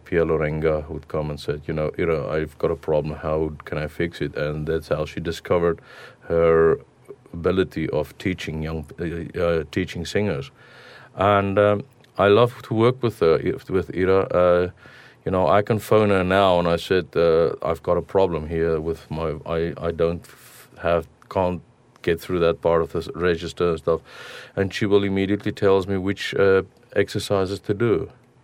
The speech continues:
And for that reason, I also have a pianist, uh,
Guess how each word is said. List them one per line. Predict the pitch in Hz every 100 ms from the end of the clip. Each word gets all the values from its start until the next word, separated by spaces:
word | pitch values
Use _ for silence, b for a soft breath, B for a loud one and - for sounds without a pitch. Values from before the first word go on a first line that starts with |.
| b b b b b b _ _ _ _ _ -
And | 98 98 95 98 - - -
for | -
that | 95 92
reason, | 87 98 92 92
I | 90
also | 87 87 87
have | 90 87
a | 90
pianist, | - 98 98 101 - -
uh, | 87 87 87 87